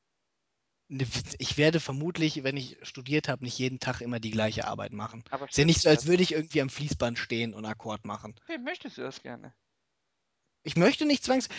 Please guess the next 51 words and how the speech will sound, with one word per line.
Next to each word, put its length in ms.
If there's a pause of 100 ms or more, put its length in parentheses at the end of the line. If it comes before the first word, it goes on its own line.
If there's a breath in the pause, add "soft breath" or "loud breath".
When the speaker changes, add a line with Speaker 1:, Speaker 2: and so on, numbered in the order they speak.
(120 loud breath)
Speaker 1:
es 160
ist 120
ja, 240
äh, 200 (380)
ich 160
find's 220
Speaker 2:
Personal, 20
Speaker 1:
nicht 100
Speaker 2:
der 100
Speaker 1:
schlecht. 140
Speaker 2:
immer 100
Leute 220
rausschmeißt 540
den 80
ganzen 340
Tag. 320 (220)
Speaker 1:
Schule 380
hat 80
mir 160
zum 160
Ba-, 100 (120)
Teil 280
ja 120
auch 120
durchaus, 380
äh, 160
Spaß 320
gemacht, 400
das, 240
was 240
ich 100
da 160
gemacht 380
hab. 60
Speaker 2:
Ja, 180 (180)
dein, 380
Speaker 1:
Anst- 220
Speaker 2:
dein 260
Problem 440
mit 100
der 40
Schule 260
haben 120
wir 80
jetzt 300
schon 180
mehrfach 380
gehört, 360
dass 120
du 80
anscheinend 360